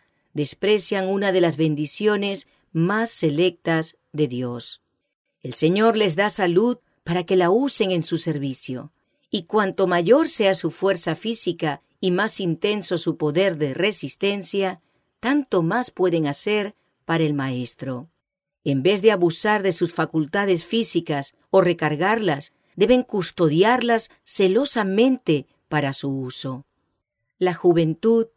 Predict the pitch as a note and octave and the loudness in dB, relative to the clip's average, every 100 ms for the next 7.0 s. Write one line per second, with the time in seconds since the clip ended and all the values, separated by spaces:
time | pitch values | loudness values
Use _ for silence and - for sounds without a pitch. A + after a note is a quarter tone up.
0 | _ _ - C#4+ E4 D4 - C#4 C#4 C4+ | _ _ -4 0 0 -2 2 2 2 2
1 | B3+ A3+ F#3+ - F#3 G#3 A3 G#3+ G3 D#3+ | 0 2 0 2 0 2 2 2 2 2
2 | D#3+ F#3+ A#3 G3 F3+ E3 - C#3+ D#3 G#3 | 4 2 2 0 0 -2 -4 -2 0 0
3 | F#3+ - C#3 - _ _ E3+ F3 D#3+ E3 | -4 -4 -6 -6 _ _ 2 2 4 0
4 | D#3 E3 F#3+ G#3 G#3 - G3+ - F#3 F#3 | -2 -2 0 0 -2 -4 -4 2 2 2
5 | F3 F3 D#3+ D#3+ - F#3 E3 D#3+ C#3+ - | 2 2 2 0 -4 -4 -2 -2 -2 -2
6 | D#3+ E3 D#3 C3+ C#3+ C3 B2 C3+ C3+ | -2 -2 -2 0 -2 -2 -4 -8 -8